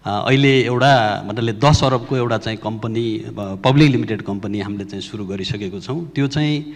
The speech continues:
उद्योग वाणिज्य महासङ्घ अन्तर्गतका इन्डिभिजुअल, एफ-, अ, सिएनआई अन्तर्गतका इन्डिभिजुअलहरू, च्याम्बर अन्तर्गतका इन्डिभिजुअलहरू, भन्नाले, न-, अर्गनाइजेसनभन्दा बाहिरका इन्डि-, इन्डिभिजुअलहरू र सतहत्तर जिल्लाकै, भन्नाले, चाहिँ व्यवसायीहरूको चाहिँ ओनरसिप रहने गरेर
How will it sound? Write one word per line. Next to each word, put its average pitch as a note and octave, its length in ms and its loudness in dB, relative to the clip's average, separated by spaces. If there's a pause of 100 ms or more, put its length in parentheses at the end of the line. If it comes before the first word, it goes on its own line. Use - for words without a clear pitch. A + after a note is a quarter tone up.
(340)
उद्योग C3+ 240 6
वाणिज्य B2 280 4
महासङ्घ A2+ 420 -2
अन्तर्गतका A2+ 600 -4
इन्डिभिजुअल, A#2 680 -4 (420)
एफ-, A2+ 540 -8
अ, G2 220 -6
सिएनआई C3+ 400 6
अन्तर्गतका A#2 520 -4
इन्डिभिजुअलहरू, G#2 680 -4
च्याम्बर A2+ 360 -4
अन्तर्गतका A2+ 520 -4
इन्डिभिजुअलहरू, G#2 840 -6 (360)
भन्नाले, A#2+ 300 0
न-, C#3 480 2
अर्गनाइजेसनभन्दा C#3+ 720 4
बाहिरका C#3 480 8
इन्डि-, B2+ 460 2
इन्डिभिजुअलहरू A2+ 520 4
र C3+ 520 -4
सतहत्तर E3 420 4
जिल्लाकै, D3 480 4
भन्नाले, A2+ 340 -4
चाहिँ A2+ 200 -6
व्यवसायीहरूको A2 680 -4
चाहिँ B2 220 -6 (340)
ओनरसिप C3+ 460 2
रहने G#2 300 -2
गरेर G2 400 -2